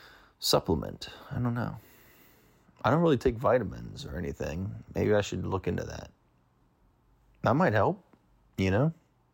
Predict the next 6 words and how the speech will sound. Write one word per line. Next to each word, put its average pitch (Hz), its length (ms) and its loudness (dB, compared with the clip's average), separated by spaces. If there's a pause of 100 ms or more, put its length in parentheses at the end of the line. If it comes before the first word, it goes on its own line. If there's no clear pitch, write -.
(300)
That's - 180 -2
a 170 40 2
good 131 120 6
idea, 92 340 2
Tyler. 98 400 -2 (3250)
Yeah. - 300 -4